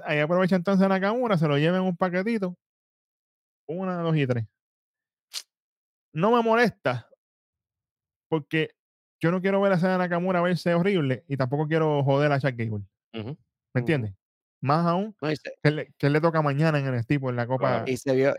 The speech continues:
Speaker 1: Heritage
Speaker 3: se
Speaker 1: Cup.
Speaker 3: vio, y se vio que fue porque él de-, se detuvo,
Speaker 1: Porque
Speaker 3: como
Speaker 1: se
Speaker 3: que
Speaker 1: cagó,
Speaker 3: estaba,
Speaker 1: ¿no? Se cagó,
Speaker 3: estaba,
Speaker 1: porque
Speaker 3: estaba, estaba huyéndole al esquinero que se
Speaker 1: a la
Speaker 3: vio bien,
Speaker 1: esquina.
Speaker 3: se vio bien.
Speaker 1: Está bien.
Speaker 2: Fue, fue básicamente una distracción.
Speaker 1: Exactamente.
Speaker 2: Y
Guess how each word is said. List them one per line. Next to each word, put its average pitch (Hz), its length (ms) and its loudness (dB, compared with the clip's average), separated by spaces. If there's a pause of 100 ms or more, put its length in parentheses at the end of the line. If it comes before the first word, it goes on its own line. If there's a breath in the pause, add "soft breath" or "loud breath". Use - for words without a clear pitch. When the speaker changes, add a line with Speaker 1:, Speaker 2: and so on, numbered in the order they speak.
Speaker 1:
Heritage 147 140 4
Speaker 3:
se 131 140 -2
Speaker 1:
Cup. 123 80 -2
Speaker 3:
vio, 147 440 2
y 143 140 -2
se 135 180 0
vio 131 160 2
que 156 120 0
fue 160 120 -2
porque 175 240 -2
él 139 120 2
de-, 156 120 4
se 165 120 0
detuvo, 151 400 4
Speaker 1:
Porque 139 160 2
Speaker 3:
como 135 60 0
Speaker 1:
se 151 60 4
Speaker 3:
que 135 60 2
Speaker 1:
cagó, 139 220 4
Speaker 3:
estaba, 147 280 6
Speaker 1:
¿no? - 60 -2
Se 151 100 -2
cagó, 135 320 0
Speaker 3:
estaba, 143 260 6
Speaker 1:
porque 143 120 2
Speaker 3:
estaba, 151 360 4
estaba 143 220 2
huyéndole 160 460 4
al 139 360 4
esquinero 143 460 -4
que 123 120 -6
se 135 80 -4
Speaker 1:
a 135 80 2
la 135 80 2
Speaker 3:
vio 123 60 0
bien, 120 200 0
Speaker 1:
esquina. 113 40 -6
Speaker 3:
se 113 120 -8
vio 123 140 -2
bien. 117 100 -4
Speaker 1:
Está 190 200 2
bien. 139 120 4
Speaker 2:
Fue, 147 160 4 (300)
fue 135 160 2
básicamente 180 600 0
una 151 120 0
distracción. 127 600 -4 (360)
Speaker 1:
Exactamente. 127 640 -4 (400)
Speaker 2:
Y 139 60 -2